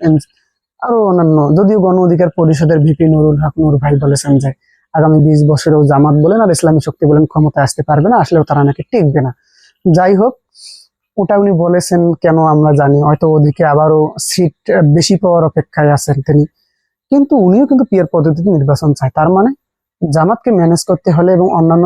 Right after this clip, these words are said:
যে রাজনৈতিক দলগুলোকে যদি ম্যানেজ করতে চান, যদি ফেব্রুয়ারিতে নির্বাচন চায় বিএনপি এবং এই সরকার, তাহলে কিন্তু স্পষ্ট বার্তা যে পিয়ার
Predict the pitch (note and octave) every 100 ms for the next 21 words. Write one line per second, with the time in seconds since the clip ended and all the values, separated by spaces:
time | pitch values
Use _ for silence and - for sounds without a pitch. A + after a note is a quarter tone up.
0 | E3 D#3+ C#3+ D#3+ E3 E3+ E3 D#3 D#3+ D#3+
1 | E3 D#3 D#3 D3 D#3 E3 F#3 - E3 D3+
2 | D3 D#3+ - E3 F3+ G#3 G#3+ F3+ D#3 E3
3 | - F3 F#3+ _ _ _ _ - G3+ F3
4 | D3 F3+ F#3+ F3+ F#3+ E3+ F3 D#3+ - D#3
5 | C#3+ C#3 C3 _ _ _ _ _ A3+ A#3
6 | A3+ A#3+ A#3 D4 D#4+ _ _ _ - G#3+
7 | - A3+ - G3 F3 - G3+ C4+ G3 F3+